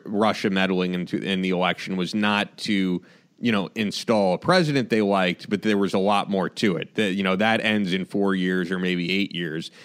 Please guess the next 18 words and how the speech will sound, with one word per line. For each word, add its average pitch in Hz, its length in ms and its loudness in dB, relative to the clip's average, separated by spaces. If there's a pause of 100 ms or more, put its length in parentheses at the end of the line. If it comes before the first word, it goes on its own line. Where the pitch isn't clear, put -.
(160)
This 143 220 0
is 120 140 0
more 113 220 4
about 95 400 2
undermining 101 840 0 (300)
the 113 80 2
U 113 140 4
S 95 160 0
government 110 520 2
and 104 240 0
the 90 40 0
people's 104 420 -2
trust - 440 -2
of 85 100 -4
the 80 100 -4
U 80 180 -2
S 76 180 -8
government. - 440 -8